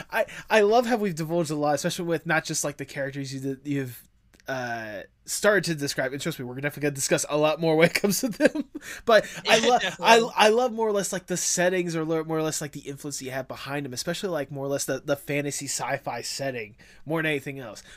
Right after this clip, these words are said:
Speaker 1: What is it about those two particular fields, the science fiction and fantasy? What is it about those fields that, like,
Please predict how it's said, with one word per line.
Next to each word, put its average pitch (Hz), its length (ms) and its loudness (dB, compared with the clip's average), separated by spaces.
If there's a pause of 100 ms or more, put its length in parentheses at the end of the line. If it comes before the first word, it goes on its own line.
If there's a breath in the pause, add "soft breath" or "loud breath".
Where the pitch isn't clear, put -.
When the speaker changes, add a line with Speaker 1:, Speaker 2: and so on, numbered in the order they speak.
(100)
Speaker 1:
What 226 180 4
is 339 80 0
it 349 80 2
about 247 240 0
those 180 220 0
two 180 160 -6
particular 147 460 -10
fields, 117 520 -10
the 127 80 -12
science 139 380 -6
fiction 135 360 -8
and 113 140 -14
fantasy? 120 300 -10
What 135 180 -6
is 214 80 -6
it 214 40 -4
about 156 260 -6
those 139 260 -6
fields 123 360 -10
that, - 140 -12
like, 117 200 -12